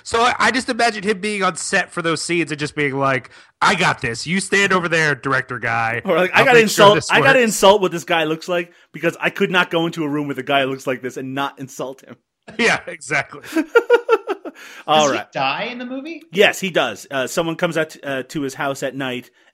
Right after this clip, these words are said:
Speaker 2: and slashes him, but we don't see him actually die. But yes, he gets killed.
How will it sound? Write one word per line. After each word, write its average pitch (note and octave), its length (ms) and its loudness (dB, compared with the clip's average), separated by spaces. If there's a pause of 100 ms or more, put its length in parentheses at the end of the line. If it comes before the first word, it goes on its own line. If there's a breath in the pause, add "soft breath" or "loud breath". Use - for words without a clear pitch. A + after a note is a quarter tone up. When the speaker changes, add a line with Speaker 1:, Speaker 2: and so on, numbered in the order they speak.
Speaker 2:
and B2 380 -10
slashes D#3 440 -4
him, C3 100 -4
but A#2+ 100 -6
we C#3 80 -4
don't C3+ 220 -6
see C#3 280 -10
him B2 180 -10
actually G#2+ 580 -12 (420)
die. F#2 280 -6
But A2+ 120 -14
yes, A#2+ 200 -8
he A2+ 80 -12
gets F#2+ 180 -14
killed. - 300 -18